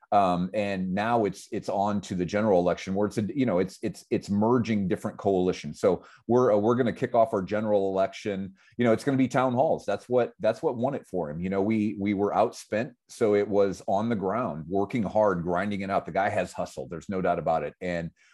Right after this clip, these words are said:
we did fifty town halls. And, and that's gonna be our strategy in the, in the general election. And, and like you said,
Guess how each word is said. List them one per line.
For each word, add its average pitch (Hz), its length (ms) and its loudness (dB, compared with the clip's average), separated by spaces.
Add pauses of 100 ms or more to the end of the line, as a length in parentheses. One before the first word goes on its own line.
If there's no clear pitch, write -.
we 110 60 -2
did 107 160 0
fifty 127 280 0
town 113 280 0
halls. 101 460 0 (380)
And, 98 340 -2
and 98 200 -4
that's 101 160 -2
gonna 117 140 -2
be 101 120 2
our 92 100 2
strategy 95 560 -2
in 87 120 -4
the, 90 160 -6
in 90 120 -4
the 90 80 -2
general 104 300 2
election. 92 280 0
And, 107 160 -4
and 113 140 -2
like 139 160 0
you 135 80 2
said, 85 240 0